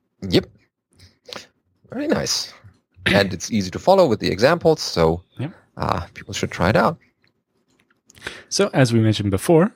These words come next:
Speaker 2: uh, with the, uh, tutorial on how to run P F sense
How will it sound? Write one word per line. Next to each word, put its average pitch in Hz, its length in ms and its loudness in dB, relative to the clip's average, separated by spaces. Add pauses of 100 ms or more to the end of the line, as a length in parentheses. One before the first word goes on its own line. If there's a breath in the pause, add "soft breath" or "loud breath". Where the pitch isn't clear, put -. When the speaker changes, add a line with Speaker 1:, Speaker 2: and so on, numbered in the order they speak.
Speaker 2:
uh, 104 360 0 (420)
with 104 400 -2
the, 92 500 -2 (440)
uh, 87 320 -2
tutorial 135 400 4
on 104 100 4
how 101 100 0
to 101 60 2
run 95 180 2
P - 160 -2
F 156 80 0
sense 92 320 -4